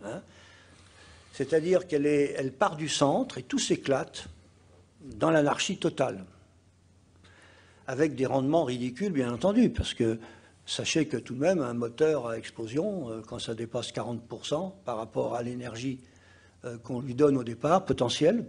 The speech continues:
c'est à peu près tout ce qu'il a. Donc, c'est une énergie de destruction. C'est l'énergie thermodynamique telle que les lois,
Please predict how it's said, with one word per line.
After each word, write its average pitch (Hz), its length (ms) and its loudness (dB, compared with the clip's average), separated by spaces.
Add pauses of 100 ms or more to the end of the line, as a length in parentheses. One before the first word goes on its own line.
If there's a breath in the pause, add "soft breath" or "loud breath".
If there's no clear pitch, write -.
(460)
c'est 135 100 0
à 117 60 0
peu 135 100 -2
près 160 160 -4
tout 247 160 -6
ce - 100 -8
qu'il - 140 -10
a. - 80 -10 (1300 soft breath)
Donc, 226 360 2 (380)
c'est 196 280 -2
une 196 100 2
énergie 165 400 2
de 151 80 -6
destruction. - 640 0 (2750 soft breath)
C'est - 240 0
l'énergie 160 460 0
thermodynamique 135 960 -2
telle 277 240 4
que - 100 0
les 139 180 6
lois, 123 540 2